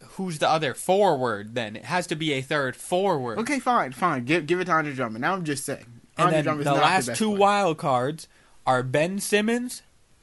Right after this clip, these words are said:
Speaker 1: and Kyle Lowry. So my three honorable mentions in the column at the bottom are D'Angelo Russell,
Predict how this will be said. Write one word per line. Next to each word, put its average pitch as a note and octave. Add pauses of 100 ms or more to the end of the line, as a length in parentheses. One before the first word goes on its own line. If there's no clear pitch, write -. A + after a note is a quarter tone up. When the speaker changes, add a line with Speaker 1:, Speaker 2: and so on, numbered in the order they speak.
Speaker 1:
and B2+
Kyle B2+
Lowry. B2+ (440)
So F3
my D#3
three A#3
honorable F#3+
mentions C#3
in B2+
the A2+
column B2+
at A2
the A#2
bottom A#2 (720)
are D3
D'Angelo A3+
Russell, F3+